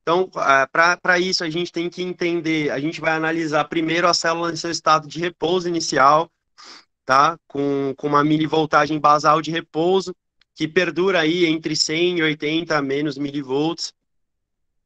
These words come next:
mili-, é, milivolts. E a partir do momento que esse coração,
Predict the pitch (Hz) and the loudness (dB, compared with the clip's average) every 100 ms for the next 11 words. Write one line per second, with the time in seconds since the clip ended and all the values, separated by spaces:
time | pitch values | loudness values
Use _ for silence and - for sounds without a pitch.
0 | _ _ - 127 135 127 - 123 113 123 | _ _ -6 -2 0 -2 -6 -4 -2 -2
1 | 123 123 156 160 - _ _ _ _ _ | -2 0 0 -2 -12 _ _ _ _ _
2 | _ _ - 165 170 185 202 220 226 208 | _ _ -2 0 2 0 0 -4 -2 2
3 | 185 185 - 175 - 180 170 170 - 147 | 2 0 -2 -4 -4 -2 0 0 0 -2
4 | 147 139 | -2 -2